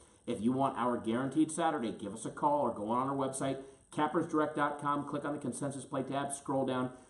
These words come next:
You can get it right there on the website right now. There's no waiting. You don't even have to call in. All right, guys? Or give us a call, eight eight eight, five six one, eight nine two three. We'll be happy to get you on our guaranteed Saturday play. It's locked and loaded,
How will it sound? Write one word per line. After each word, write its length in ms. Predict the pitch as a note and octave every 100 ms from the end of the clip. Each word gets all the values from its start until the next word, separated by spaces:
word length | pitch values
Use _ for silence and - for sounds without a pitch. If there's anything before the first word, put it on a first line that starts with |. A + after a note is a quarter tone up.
| -
You 180 | A#2 B2
can 200 | G#2+ G#2
get 160 | A#2+
it 140 | C#3+ -
right 300 | A2 D3 E3+
there 120 | E3+
on 100 | D#3
the 60 | D3+
website 440 | C#3 B2 C#3 B2+
right 200 | A#2 A#2+
now. 140 | A#2+ A2+
There's 220 | G#2+ G#2+
no 100 | A2
waiting. 360 | G#2 A2+ A2+
You 60 | G#2+
don't 160 | G2 G2+
even 180 | F#2+
have 120 | F#2 -
to 60 |
call 300 | - F2+ D#2+
in. 60 | D2+ B1+ - _ _ _
All 60 | G2
right, 160 | A2 A2
guys? 240 | A#2 A2+
Or 220 | - B2+
give 100 | B2
us 100 | A#2
a 40 | A#2
call, 320 | C3 B2 A#2+
eight 100 | B2
eight 120 | A#2+
eight, 200 | A#2+ A#2
five 200 | A#2 A#2
six 200 | A#2+ -
one, 280 | A#2+ A#2 A#2 - - _ -
eight 100 | D3+
nine 240 | D#3 C#3
two 220 | A#2+ C3 A#2+
three. 200 | B2+ B2
We'll 140 | A2+
be 160 | G#2+ G#2
happy 300 | G#2 F3 E3+
to 80 | C3
get 220 | D3 D3
you 100 | C3+
on 140 | C3+
our 120 | B2+
guaranteed 440 | A#2 A#2+ A#2 A#2 -
Saturday 340 | A2 G#2+ G#2+
play. 360 | G#2 G#2+ G#2 G2 - - _ _ -
It's 180 | G2+ A#2+
locked 240 | A2 G#2+
and 140 | G#2
loaded, 280 | G2+ G2 F#2+